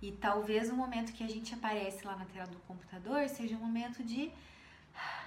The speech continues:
alívio da criança. "Opa, agora eu tô vendo uma coisa que eu domino, uma coisa que já é parte do meu normal, uma coisa que eu já sei como funciona",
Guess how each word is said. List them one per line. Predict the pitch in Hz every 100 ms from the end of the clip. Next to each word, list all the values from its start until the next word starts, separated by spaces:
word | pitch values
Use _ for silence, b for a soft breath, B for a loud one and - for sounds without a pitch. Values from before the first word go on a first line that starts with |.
| B B
alívio | 226 220 233 254 214 208
da | 202
criança. | 196 185 175 170 165 - 170 165 -
"Opa, | - 214 202
agora | 185 202 214
eu | 240
tô | 233
vendo | 220 214 214
uma | 214
coisa | 214 214 214
que | -
eu | 220
domino, | 226 240 240 220 190
uma | 175 175
coisa | 170 185 185
que | 196 214
já | 202 190
é |
parte | 190 - 196 214 -
do | 254
meu | 240 240
normal, | 262 269 247 190 170
uma | 175
coisa | 175 196 190
que | 196 -
eu | 202
já | 190 185
sei | - - 202 214
como | 254 233
funciona", | 226 240 226 - 214 190 170 165